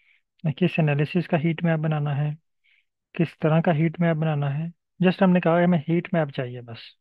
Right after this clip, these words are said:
तो उसने हमें heat map के लिए plot जो है वो write करके दे दिया। अब, अ, हमने इसको copy करना है। कॉपी करने के बाद आर पे आना है,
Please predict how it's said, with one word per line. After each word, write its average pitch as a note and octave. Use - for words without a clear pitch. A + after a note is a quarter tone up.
तो G3
उसने F#3
हमें F3+
heat D#3+
map D#3+
के D#3
लिए E3+
plot D3+
जो D3+
है D3+
वो D#3
write C#3
करके D3+
दे C#3
दिया। C3
अब, F#3+
अ, F#3+
हमने E3
इसको F3+
copy D#3+
करना F#3+
है। F#3
कॉपी D#3
करने D#3+
के D#3+
बाद D3+
आर C#3
पे F3+
आना F3+
है, F3+